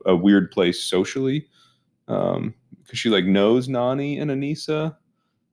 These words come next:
but they're not, like, incredible friends.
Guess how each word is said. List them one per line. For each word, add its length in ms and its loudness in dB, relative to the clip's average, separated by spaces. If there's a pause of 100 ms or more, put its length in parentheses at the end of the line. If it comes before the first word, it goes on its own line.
(760)
but 160 -4
they're 160 0
not, 260 -2
like, 280 -10 (380)
incredible 540 0
friends. 720 -6